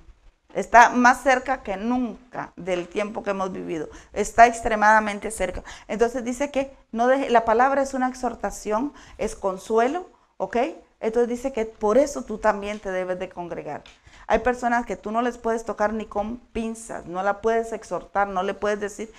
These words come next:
que algo está mal. ¿Ok? Pero, eh, eh, esto es un deber. Después de que tú vienes al Señor, tú te debes de congregar, ¿ok? Porque también necesitas exhortación. "Pastora, ¿y a usted quién le exhorta?". "Ay, mi papá Dios.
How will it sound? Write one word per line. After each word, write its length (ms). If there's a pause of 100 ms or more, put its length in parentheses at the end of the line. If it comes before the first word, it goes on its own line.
(180)
que 100
algo 180
está 300
mal. 380 (500)
¿Ok? 120 (440)
Pero, 180 (100)
eh, 200
eh, 140
esto 260
es 100
un 140
deber. 420
Después 320
de 80
que 100
tú 160
vienes 320
al 160
Señor, 380 (260)
tú 120
te 180
debes 380
de 100
congregar, 540 (580)
¿ok? 200 (560)
Porque 220
también 480
necesitas 680
exhortación. 680 (240)
"Pastora, 340
¿y 60
a 60
usted 180
quién 140
le 60
exhorta?". 440
"Ay, 200
mi 180
papá 420
Dios. 420